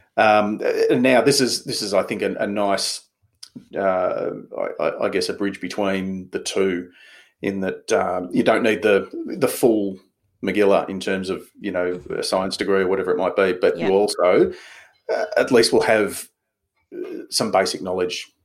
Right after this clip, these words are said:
Speaker 1: coming in. And, and as the number of breweries grow, that's, it, it becomes more and more important because the, you know, there's
Speaker 2: Exactly.
Speaker 1: just the, the talent. It's, it's like a, uh,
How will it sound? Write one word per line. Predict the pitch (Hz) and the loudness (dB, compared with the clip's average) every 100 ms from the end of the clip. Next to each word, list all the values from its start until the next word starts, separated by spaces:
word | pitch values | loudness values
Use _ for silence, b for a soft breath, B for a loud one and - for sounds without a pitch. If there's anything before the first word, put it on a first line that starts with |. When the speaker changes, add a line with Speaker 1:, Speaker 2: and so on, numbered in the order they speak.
| _ - | _ -4
Speaker 1:
coming | 101 101 | -2 0
in. | 101 | -2
And, | - | -2
and | - 160 | 2 4
as | 160 | 6
the | 143 | 6
number | 143 110 | 4 2
of | |
breweries | 113 95 87 | 2 2 2
grow, | - 123 - | 4 6 4
that's, | 101 - - 98 | 2 0 -2 -4
it, | - | -4
it | - | -4
becomes | 107 120 95 | -4 -6 -4
more | 95 | -6
and | 90 | -4
more | 90 | -6
important | 82 98 104 78 - | -4 0 0 -2 -8
because | 92 90 | -8 -4
the, | 92 90 | -6 -4
you | 95 | -6
know, | 90 | -6
there's | - 87 | -4 -6
Speaker 2:
Exactly. | 85 | -6
Speaker 1:
just | - - - | -12 -12 -18
the, | - - | -6 -4
the | |
talent. | 202 110 98 - | -2 0 -2 -2
It's, | 117 - | -2 -2
it's | 92 87 | -2 0
like | 110 98 | 2 4
a, | 95 90 B B B B B _ | 2 0 B B B B B _
uh, | 101 95 98 | 2 4 4